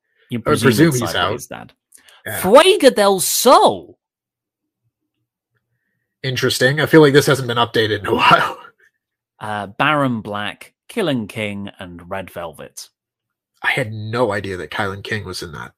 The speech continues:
Speaker 2: faction.
Speaker 1: They, they all joined
Speaker 2: No idea.
Speaker 1: early August.
Speaker 2: Early August?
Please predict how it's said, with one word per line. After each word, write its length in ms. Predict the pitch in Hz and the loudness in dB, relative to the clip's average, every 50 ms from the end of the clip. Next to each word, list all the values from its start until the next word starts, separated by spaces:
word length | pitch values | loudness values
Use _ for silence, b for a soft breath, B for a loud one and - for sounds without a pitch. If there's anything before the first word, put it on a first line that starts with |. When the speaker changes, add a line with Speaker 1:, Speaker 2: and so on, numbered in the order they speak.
| _ _ | _ _
Speaker 2:
faction. 520 | - - - - - - - - 95 117 - _ _ | -14 -12 -12 -12 -12 -12 -12 -14 -14 -18 -20 _ _
Speaker 1:
They, 200 | - 131 131 - - _ - | -8 -8 -8 -8 -12 _ -18
they 300 | 135 120 147 151 147 151 | -10 -6 -4 -4 -4 -6
all 280 | - - 165 190 190 175 | -4 -2 -2 0 0 -2
joined 360 | 135 - 147 156 160 156 135 | -4 -4 -2 -2 0 0 0
Speaker 2:
No 100 | 98 82 | -2 -2
idea. 380 | 82 90 90 73 80 104 - - _ _ _ _ _ _ _ _ - | -4 -6 -8 -8 -10 -12 -14 -16 _ _ _ _ _ _ _ _ -2
Speaker 1:
early 300 | 127 123 120 117 113 110 | 0 0 0 0 -2 -4
August. 600 | 110 113 107 104 78 73 64 - - - - - _ _ _ _ _ _ _ _ _ _ _ _ _ _ _ _ _ _ _ _ _ _ _ _ _ _ _ _ _ - - _ _ _ _ _ _ _ _ _ _ _ _ _ _ _ _ _ _ _ _ - - | -4 -4 -4 -6 -8 -10 -14 -14 -16 -16 -18 -20 _ _ _ _ _ _ _ _ _ _ _ _ _ _ _ _ _ _ _ _ _ _ _ _ _ _ _ _ _ -20 -20 _ _ _ _ _ _ _ _ _ _ _ _ _ _ _ _ _ _ _ _ 0 4
Speaker 2:
Early 260 | 240 277 285 226 190 | 6 8 8 8 6
August? 840 | - - 180 214 254 262 - 151 143 120 - - - - - - - | 6 4 6 6 6 6 6 6 4 4 4 2 0 -4 -6 -10 -14